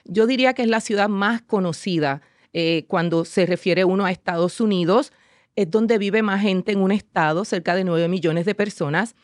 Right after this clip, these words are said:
Está dividida en distintos distritos turísticos que son Manhattan, donde vas a encontrar el downtown y los principales atractivos turísticos, pero Nueva York también tiene otros emblemáticos barrios como Brooklyn,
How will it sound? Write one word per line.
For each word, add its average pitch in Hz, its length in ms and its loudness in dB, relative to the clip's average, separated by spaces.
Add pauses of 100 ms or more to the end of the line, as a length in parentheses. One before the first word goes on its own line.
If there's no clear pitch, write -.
(440)
Está 214 320 2
dividida 202 640 0 (380)
en 226 220 2
distintos 240 800 0
distritos 214 680 -2
turísticos 294 760 -2 (360)
que 226 120 2
son 233 440 0
Manhattan, 196 800 0
donde 196 360 2
vas 165 160 2
a 180 80 0
encontrar 196 580 0
el 185 160 -2
downtown 226 720 0
y 233 40 0
los 202 120 0
principales 175 680 -2 (300)
atractivos 175 560 -2
turísticos, 247 640 0
pero 220 180 4
Nueva 196 240 2
York 165 180 -2
también 240 440 -2
tiene 185 560 -2 (580)
otros 262 360 2
emblemáticos 170 640 0
barrios 180 600 2
como 185 380 2
Brooklyn, 170 520 0